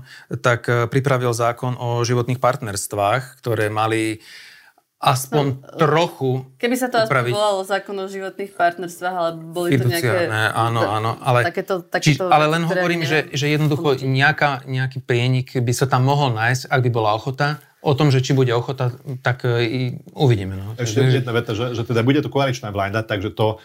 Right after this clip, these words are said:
Speaker 3: zase aj P S K musí pochopiť, že všetky svoje, e, ciele ne-,
Speaker 1: Nenaplní.
Speaker 3: ne-, ne-, nenaplní, nedokáže presadiť.
Speaker 2: E,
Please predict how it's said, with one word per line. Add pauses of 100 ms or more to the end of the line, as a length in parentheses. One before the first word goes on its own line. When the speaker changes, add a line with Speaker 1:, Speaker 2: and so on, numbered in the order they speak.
(100)
Speaker 3:
zase
aj
P
S
K
musí
pochopiť,
že (140)
všetky
svoje,
e, (280)
ciele
ne-,
Speaker 1:
Nenaplní.
Speaker 3:
ne-,
ne-,
nenaplní,
nedokáže
presadiť.
Speaker 2:
E,